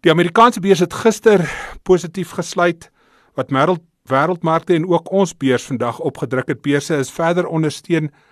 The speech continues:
deur baie positiewe werkloosheidsstatistiek uit die V S A, waar werkloosheid nou op die laagste vlak in vyftig jaar is. Die rand het goed gedoen teen,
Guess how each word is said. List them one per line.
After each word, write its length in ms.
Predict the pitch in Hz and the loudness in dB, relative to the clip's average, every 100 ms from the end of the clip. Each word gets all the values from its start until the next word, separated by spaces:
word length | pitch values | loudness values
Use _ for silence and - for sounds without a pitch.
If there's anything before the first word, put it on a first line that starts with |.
| _ _ _ _ | _ _ _ _
deur 300 | 127 127 120 | -4 -2 -2
baie 280 | 104 127 160 | -2 -2 -2
positiewe 640 | 165 170 156 143 160 135 | -2 -2 -2 -10 -6 -6
werkloosheidsstatistiek 1300 | 104 123 143 180 156 151 127 - 135 127 120 - - | -6 -6 -4 -2 -2 -2 -6 -8 -12 -12 -10 -10 -10
uit 120 | 127 | -10
die 100 | 113 | -10
V 260 | 104 143 120 | -10 -8 -8
S 80 | - - | -8 -4
A, 280 | 143 139 - _ _ _ | -2 -2 -6 _ _ _
waar 120 | - 127 | -6 0
werkloosheid 640 | 147 190 208 185 175 165 | 2 2 2 2 2 -2
nou 180 | 139 151 | -2 -2
op 100 | 175 | 0
die 180 | 156 110 | 0 0
laagste 440 | 113 156 - - | 0 0 -2 -6
vlak 360 | 170 151 120 - | -4 -4 -4 -4
in 160 | 131 | -8
vyftig 440 | 117 151 131 - - | -4 -4 -4 -8 -10
jaar 300 | 120 113 107 | -4 -2 -2
is. 220 | 98 - _ _ _ _ _ _ _ _ _ _ _ | -8 -14 _ _ _ _ _ _ _ _ _ _ _
Die 140 | 117 | -2
rand 220 | 120 165 | 0 0
het 120 | 160 | -4
goed 200 | - 208 | -4 -6
gedoen 440 | - 170 180 170 160 | -2 -2 0 -2 -6
teen, 340 | 131 127 127 | -4 -4 -4